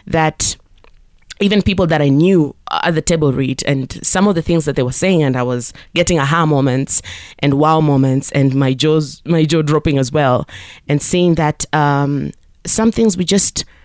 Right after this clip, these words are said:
ignore, but we need to, we really need to stop ignoring what is going on in other people's lives and be aware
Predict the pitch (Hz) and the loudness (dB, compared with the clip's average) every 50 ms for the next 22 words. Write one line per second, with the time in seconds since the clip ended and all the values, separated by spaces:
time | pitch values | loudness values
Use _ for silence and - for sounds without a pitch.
0 | _ - - - 180 165 156 170 175 175 180 185 190 214 233 277 - _ _ - | _ -16 -6 -4 -2 0 2 2 2 4 2 2 2 2 2 0 -2 _ _ -20
1 | - _ _ - 175 185 - 180 170 175 170 - - 185 - - - - 180 170 | -20 _ _ -2 -2 2 2 4 4 4 2 2 -2 -4 -4 -4 -2 0 0 2
2 | 156 160 151 196 202 208 208 185 170 170 - - 156 - - 160 165 - - 160 | 2 4 4 4 4 4 4 4 2 2 0 -2 -4 -2 -2 -2 -2 0 -2 -2
3 | 143 143 151 151 151 160 160 165 165 165 160 156 147 147 147 143 - - 147 135 | 0 0 2 2 2 2 2 2 2 2 2 2 0 0 0 -2 -2 -6 -8 -8
4 | - - 156 147 147 139 135 143 143 139 - - - 135 139 - - 143 143 - | -4 -2 0 0 2 2 2 2 2 0 0 -2 -2 -2 -2 -2 -2 -4 -2 0
5 | 139 139 131 - 131 135 127 135 135 156 151 160 185 175 156 151 143 139 151 151 | 0 0 0 -2 -2 -2 -2 0 0 0 2 2 2 2 2 2 2 2 2 2
6 | 147 143 139 123 120 127 | 2 2 0 0 -2 -4